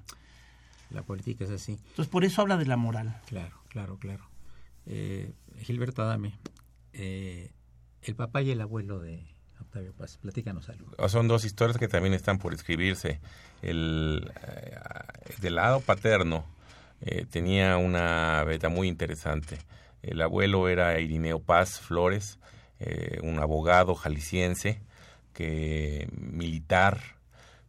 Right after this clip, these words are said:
Speaker 3: que participó activamente en la guerra de intervención. Después se, eh, jugó con Porfirio Díaz,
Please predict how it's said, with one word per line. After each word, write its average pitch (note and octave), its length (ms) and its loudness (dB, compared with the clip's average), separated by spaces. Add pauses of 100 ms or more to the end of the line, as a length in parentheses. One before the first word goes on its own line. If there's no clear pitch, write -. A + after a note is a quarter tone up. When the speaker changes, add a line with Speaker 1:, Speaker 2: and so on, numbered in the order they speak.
(140)
Speaker 3:
que - 100 -8
participó - 600 0
activamente F#2+ 680 0
en D#2+ 60 -2
la D#2+ 120 0
guerra E2+ 460 2
de D#2 120 -4
intervención. D#2+ 760 -2 (560)
Después F2+ 680 0
se, D2+ 1200 -2 (360)
eh, - 420 -8 (880)
jugó F#2 560 4
con D#2+ 160 -2
Porfirio E2+ 400 0
Díaz, F#2 520 -2